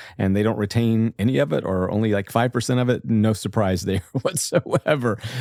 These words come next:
So again, when it comes to wellness, Becky, part of the message, the problem has been that this is elective care, not protective care, and we can do a much better job. And again, this is where,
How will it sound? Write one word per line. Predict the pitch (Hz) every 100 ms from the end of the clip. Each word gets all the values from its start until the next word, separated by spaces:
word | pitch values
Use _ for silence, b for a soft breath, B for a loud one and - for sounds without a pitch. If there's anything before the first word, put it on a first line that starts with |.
| 120
So | -
again, | 160 165 220
when | 160
it | -
comes | 170 160
to | -
wellness, | 131 131 220 208 127 123
Becky, | 123 123 - 143
part | 131 - - 135 170
of |
the | 220
message, | 196 113 107 113 139 -
the | 123
problem | - 113 123 139
has | 143 131
been | - 98 95 123 B B
that | - 120
this | 120 120
is | 151 139 180 170
elective | 156 139 - 110 -
care, | 110 92 104
not | 113 117 -
protective | 170 160 - 123 123 101
care, | - 85 98 127
and | 139 135 B B 143
we | 175
can | 233
do | 202 180
a |
much | 160 110 - -
better | 117 143
job. | 139 165 247 -
And | 110
again, | 123 180
this | 156 -
is | 165 143
where, | 135